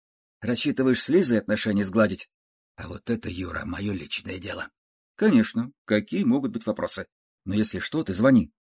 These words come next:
«Позвоню, если что». Объехав салон, супермаркет, цветочный киоск, Ефремов доставил друга к дому, где тот проживал вместе с матерью, хотя и имел отдельную служебную квартиру.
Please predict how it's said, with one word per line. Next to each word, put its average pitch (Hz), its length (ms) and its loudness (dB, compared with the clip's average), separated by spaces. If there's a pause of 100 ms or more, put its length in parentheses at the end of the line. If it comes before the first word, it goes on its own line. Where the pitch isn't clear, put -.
(440)
«Позвоню, 135 580 6
если 107 360 -2
что». - 400 -6 (800)
Объехав 95 580 0
салон, 107 540 4
супермаркет, 95 800 -2
цветочный - 600 -8
киоск, 127 460 0 (480)
Ефремов 123 580 4
доставил 117 460 2
друга 117 300 2
к 113 100 0
дому, 87 360 2
где 82 160 -6
тот - 220 -6
проживал 101 380 0
вместе 113 340 4
с 117 100 -2
матерью, 87 460 2 (320)
хотя 151 300 2
и 117 220 4
имел 107 240 6
отдельную 110 420 4
служебную 87 480 -4
квартиру. - 520 -10